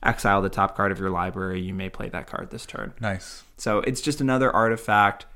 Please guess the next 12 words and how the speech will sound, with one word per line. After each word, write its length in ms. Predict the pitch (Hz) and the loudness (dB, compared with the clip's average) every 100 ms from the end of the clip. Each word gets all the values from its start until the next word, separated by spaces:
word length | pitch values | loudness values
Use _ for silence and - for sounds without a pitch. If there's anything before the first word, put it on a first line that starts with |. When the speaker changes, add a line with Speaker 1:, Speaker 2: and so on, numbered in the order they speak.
| - | -14
Speaker 1:
that 340 | 104 104 80 117 | -4 -2 0 0
gives 280 | 117 104 104 | 0 0 0
you 160 | 104 98 | -2 0
more 440 | 101 95 95 95 | -2 0 0 0
access 440 | 92 95 - 101 - | -2 -4 -4 -10 -8
to 240 | - - | -8 -6
exile 540 | 98 - 90 90 95 120 | -6 -6 -4 -4 -6 -8
card 340 | - - 95 104 | -12 -10 -8 -10
advantage 600 | 98 - - 131 - - - - | -12 -12 -10 -10 -10 -12 -20 -6
or 80 | 110 | -2
Speaker 2:
Yeah. 60 | 101 | -2
Speaker 1:
tempo. 500 | 107 107 - 143 | -2 -6 -8 -8